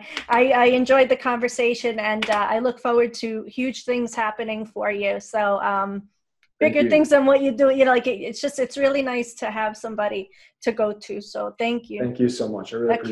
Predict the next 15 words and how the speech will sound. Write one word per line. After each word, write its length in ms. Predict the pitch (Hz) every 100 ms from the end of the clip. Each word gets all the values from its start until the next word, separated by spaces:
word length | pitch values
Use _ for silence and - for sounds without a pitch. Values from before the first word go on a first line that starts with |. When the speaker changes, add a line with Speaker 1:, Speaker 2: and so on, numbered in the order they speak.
| 117 107
Speaker 2:
appreciate 60 | 190
it. 0 | - -
Speaker 1:
Have 140 | 254
Speaker 2:
Take 100 | 285
Speaker 1:
a 20 | 277
Speaker 2:
care. 100 | 302
Speaker 1:
great 160 | 302
weekend. 680 | 277 302 294 226 220 226 -
Speaker 2:
You 140 | 143 151
too. 320 | 160 127 -
Speaker 1:
<laughs> 80 | 127
Speaker 2:
Bye-bye. 140 | 139 -
Speaker 1:
Thanks. 460 | 233 208 - - -
Bye. 460 | 220 220 220 247 240
<laughs> 80 | -